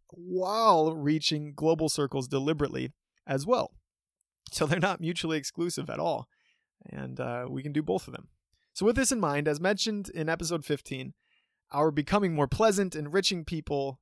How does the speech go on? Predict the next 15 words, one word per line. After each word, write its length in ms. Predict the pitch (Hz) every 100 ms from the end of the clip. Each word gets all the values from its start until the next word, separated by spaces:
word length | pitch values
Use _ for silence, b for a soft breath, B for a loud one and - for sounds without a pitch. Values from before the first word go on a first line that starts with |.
| -
to 100 | 139
be 220 | 190 285
around, 480 | 233 135 123 139 - _ _ -
and 380 | 139 135 131 -
our 240 | 151 180
working 540 | 170 165 214 - 196 175
through 400 | - 165 160 156 -
our 380 | 139 139 135 -
internal 580 | 196 202 185 190 180 165
issues 400 | 170 160 156 139
that 180 | 135 -
keep 280 | - 160 -
us 240 | 143 - -
so 380 | - - 151 143
distracted, 920 | 139 - - 143 127 - - -